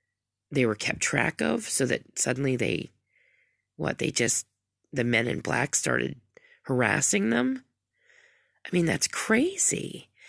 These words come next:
Many, like, it's gonna keep people from talking. I mean, honestly, get real. Many claim the creature resembled a man-like bird with red eyes, and some came to refer to it as the Black Bird of Chernobyl. Was the Black Bird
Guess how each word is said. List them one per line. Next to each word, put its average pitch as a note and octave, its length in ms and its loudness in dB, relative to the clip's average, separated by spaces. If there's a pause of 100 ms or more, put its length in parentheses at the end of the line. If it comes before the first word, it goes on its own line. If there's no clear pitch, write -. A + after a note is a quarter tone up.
(420)
Many, F3 300 4
like, G#3 260 2
it's - 140 0
gonna D#4 200 0
keep - 260 0
people G3 280 -2
from C#3+ 200 -4
talking. - 760 0 (480)
I G#3 60 2
mean, A#3 160 6
honestly, A#3 580 2
get - 260 -2
real. C#3 640 0 (640)
Many G3 280 2
claim E3+ 400 2
the C#3+ 80 0
creature D3 400 -2
resembled C3 440 2
a A#2+ 120 2
man-like B2+ 580 0
bird B2+ 220 0
with C3 180 -8
red C3+ 220 2
eyes, - 340 0
and - 100 -4
some C#3+ 280 2
came C#3 400 -2 (420)
to E3+ 140 2
refer C3+ 320 2
to C#3 200 0
it B2+ 60 2
as A#2+ 200 0
the A#2+ 100 -2
Black B2 480 -2
Bird A2+ 240 0
of B2 120 -6
Chernobyl. A2 760 -2 (440)
Was C#3 180 2
the C3 80 -2
Black B2 400 -2
Bird B2+ 300 0